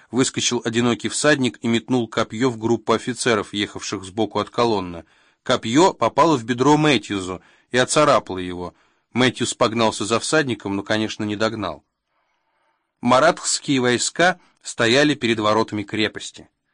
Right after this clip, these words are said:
Когда значительно превосходившие их численностью европейцы увидели врага, ни один из начальников не взял на себя ответственности руководить боем. Пока начальство раздумывало,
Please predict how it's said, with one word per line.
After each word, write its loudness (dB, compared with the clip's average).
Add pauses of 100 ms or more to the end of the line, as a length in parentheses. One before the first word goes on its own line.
(480)
Когда 2
значительно -2
превосходившие -2
их -10
численностью -2
европейцы 0 (320)
увидели 0
врага, 2 (520)
ни -2
один 0
из 0
начальников 0
не 2
взял 2
на -2
себя 0
ответственности -4
руководить -2
боем. -2 (1040)
Пока 0
начальство 2
раздумывало, 0